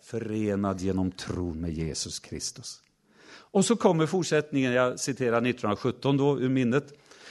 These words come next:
"Ty livets andes lag har i Kristus Jesus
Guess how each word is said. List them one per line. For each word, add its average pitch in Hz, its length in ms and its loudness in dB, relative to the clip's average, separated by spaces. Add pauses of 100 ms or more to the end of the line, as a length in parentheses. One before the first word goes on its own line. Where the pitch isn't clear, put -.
(320)
"Ty 190 180 8
livets 220 1080 10
andes 156 840 8
lag 92 720 0 (520)
har 185 600 10 (100)
i 226 380 8
Kristus - 960 4
Jesus 110 680 4